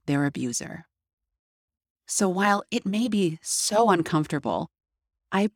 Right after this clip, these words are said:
appreciate that there is a month to acknowledge and support survivors, empower us with information, and remind us to educate ourselves and our kids. For most of us, hopefully all of us,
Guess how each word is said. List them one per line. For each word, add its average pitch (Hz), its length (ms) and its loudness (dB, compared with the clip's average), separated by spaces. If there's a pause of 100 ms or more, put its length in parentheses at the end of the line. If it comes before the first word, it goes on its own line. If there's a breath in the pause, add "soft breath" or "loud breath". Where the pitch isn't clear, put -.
appreciate 208 680 0
that 160 140 0
there 165 180 2
is 180 120 0
a 214 40 6
month 147 300 4
to - 120 -2
acknowledge 156 480 0
and 180 100 2
support - 420 -4
survivors, 143 760 -4 (420)
empower 202 500 4
us 151 220 0
with 151 140 -2
information, 160 800 2 (480)
and 175 140 4
remind 175 460 6
us 143 240 -2
to - 100 -2
educate 202 360 2
ourselves 156 600 0 (100)
and 147 340 2
our 139 160 -2
kids. - 460 -12 (680)
For 196 160 4
most 214 340 4
of 143 100 4
us, 139 300 -4 (120)
hopefully 123 400 0
all 156 200 4
of 135 100 0
us, 135 280 -2